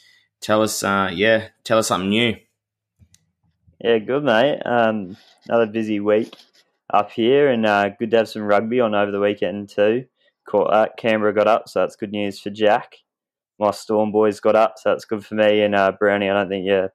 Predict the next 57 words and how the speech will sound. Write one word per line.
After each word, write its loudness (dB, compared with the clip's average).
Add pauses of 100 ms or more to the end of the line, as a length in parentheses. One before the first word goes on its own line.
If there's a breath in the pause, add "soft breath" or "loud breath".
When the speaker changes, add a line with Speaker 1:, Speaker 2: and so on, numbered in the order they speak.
(100)
Speaker 2:
Broncos 0
quite 0
went -6
too -4
good, -4
did -4
they? 2
Speaker 1:
Um, 0 (460)
um, -4
<laughs> -10
hey, 2
look, 2
they 2
look 2
be-, 4
they 2
look 2
better 2
than -2
what 0
they 4
did 0
last 2
year, -2
mate. 0
That's -2
definitely -2
for -6
sure. -2
So, 0 (460 loud breath)
um, 0
I'm -2
pretty -2
happy 0
with -2
that. 0
But 0 (320)
obviously, 0
we're 2
not 2
here 2
to 0
talk 0
about 2
rugby 0
league. -4
We're -4
here 0
to -8
talk -2
about -2
the -2
A 2
F -2
L, 0
boys. -2
So, 0